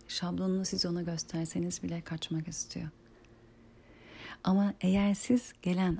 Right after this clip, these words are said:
aileden gelen şablonları çözümleyenseniz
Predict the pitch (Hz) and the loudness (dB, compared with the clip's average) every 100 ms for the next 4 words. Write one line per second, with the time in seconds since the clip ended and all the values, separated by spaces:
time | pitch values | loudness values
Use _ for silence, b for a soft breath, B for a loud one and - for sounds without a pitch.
0 | - 175 175 175 180 196 196 180 175 160 | 0 2 2 2 2 2 2 0 0 0
1 | - 156 156 156 156 151 151 - 165 175 | -2 -2 0 0 0 0 -4 -4 -4 -2
2 | 170 175 190 214 - 175 180 240 - | 0 0 -2 -2 -2 -4 -2 -4 -8